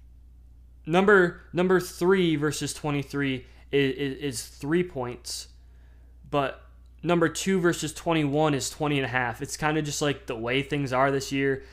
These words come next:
Um, I know it's road versus home, but that's usually only seven to ten points, <laughs> not,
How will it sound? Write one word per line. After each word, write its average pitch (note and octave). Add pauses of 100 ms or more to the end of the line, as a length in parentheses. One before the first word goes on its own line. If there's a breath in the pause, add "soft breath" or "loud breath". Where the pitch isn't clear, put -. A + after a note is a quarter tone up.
(160 loud breath)
Um, C3
I B2+
know C#3+
it's C#3
road C#3
versus B2+ (240 loud breath)
home, C3+
but A#2+
that's C#3+
usually D3
only C#3+
seven D3
to D3
ten E3+
points, F3+
<laughs> D3+
not, D3